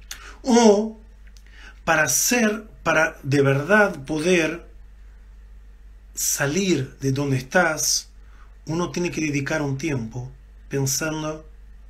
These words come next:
¿quién soy? ¿Quién fui? ¿Quién quiero ser? Solo cuando puedo hacer este, esta jornada hacia adentro, hacia un Lech Lecha,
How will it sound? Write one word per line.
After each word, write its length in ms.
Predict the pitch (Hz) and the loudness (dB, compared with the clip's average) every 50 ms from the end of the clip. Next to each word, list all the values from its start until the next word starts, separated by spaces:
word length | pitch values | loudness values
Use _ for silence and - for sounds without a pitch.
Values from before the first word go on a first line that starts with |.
| - - - | -20 -18 -14
¿quién 220 | - 170 175 170 | -12 -10 -10 -8
soy? 360 | 135 - - 117 101 101 - - - - - - - - - - - - - - - - - - - - - - - | -8 -10 -10 -10 -14 -16 -18 -20 -20 -20 -20 -20 -20 -20 -20 -20 -20 -20 -20 -20 -20 -20 -20 -20 -20 -20 -20 -18 -14
¿Quién 180 | - 127 117 107 | -10 -10 -10 -10
fui? 380 | - - 160 165 175 180 - - - - - - - - - - - - - - - - - | -8 -6 -4 -4 -4 -6 -8 -12 -20 -20 -20 -20 -20 -20 -20 -20 -20 -20 -20 -20 -20 -20 -14
¿Quién 160 | - 139 139 | -8 -6 -6
quiero 240 | 135 139 139 135 123 | -6 -4 -6 -6 -6
ser? 400 | 120 - - - 139 117 - - - - - - - - - - - - - - - - - - - - - - - - - - - - - - - - - - | -6 -6 -8 -8 -8 -10 -12 -14 -20 -20 -20 -20 -20 -20 -20 -20 -20 -20 -20 -20 -20 -20 -20 -20 -20 -20 -20 -20 -20 -20 -20 -20 -20 -20 -18 -16 -16 -16 -10 -6
Solo 340 | - - 180 190 202 208 208 | -2 2 2 4 4 2 2
cuando 480 | 196 196 190 190 190 190 190 190 - | 0 0 2 2 2 2 0 -2 -4
puedo 180 | - 185 185 180 | -2 0 0 0
hacer 300 | 170 - - - 170 165 | 0 -2 -2 -2 -2 -2
este, 400 | 143 - - 170 160 - - 143 | -4 -4 -4 -4 -4 -4 -4 -8
esta 240 | 131 - - 147 135 | -6 -6 -6 -6 -4
jornada 720 | - 135 135 135 156 165 170 165 160 170 175 180 180 - - | -4 -2 -2 0 2 2 2 2 0 -2 -2 -2 -4 -8 -12
hacia 320 | - 135 131 - - 147 139 | -8 -6 -6 -4 -4 -4 -6
adentro, 480 | 127 156 151 139 127 110 - 131 135 | -4 -4 -4 -4 -4 -6 -6 -6 -4
hacia 180 | 131 - - 151 | -4 -4 -4 -4
un 160 | 143 143 151 | -4 -2 -2
Lech 220 | 170 175 170 - | -2 -2 -2 -4
Lecha, 500 | 160 156 139 135 - 156 147 127 104 - | -6 -6 -6 -4 -2 -2 -2 -2 -4 -6